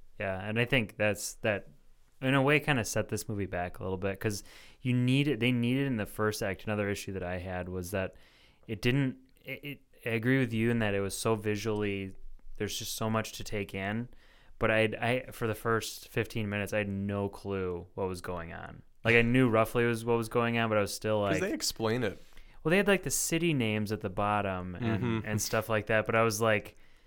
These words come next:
Speaker 1: "Azra, like, what, what the hell is that?" <laughs> Like, I didn't even know what it was, but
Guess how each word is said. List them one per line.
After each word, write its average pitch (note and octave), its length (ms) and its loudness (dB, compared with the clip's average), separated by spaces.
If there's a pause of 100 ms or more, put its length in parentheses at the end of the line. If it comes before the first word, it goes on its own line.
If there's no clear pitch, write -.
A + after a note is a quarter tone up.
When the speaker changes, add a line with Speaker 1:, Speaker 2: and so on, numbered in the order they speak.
(540)
Speaker 1:
"Azra, G#2 520 -2
like, G2 240 -4
what, G#2+ 140 -8 (120)
what G#2+ 220 -6
the F#2+ 240 -6 (560)
hell A2 320 -2
is G#2+ 140 0
that?" A2+ 260 4
<laughs> C#3 40 8
Like, C3+ 220 6
I C#3+ 60 6
didn't C#3 180 4
even B2 220 2
know A#2+ 140 2
what A2+ 120 2
it G2+ 120 -4
was, B2 360 0
but G#2 300 -2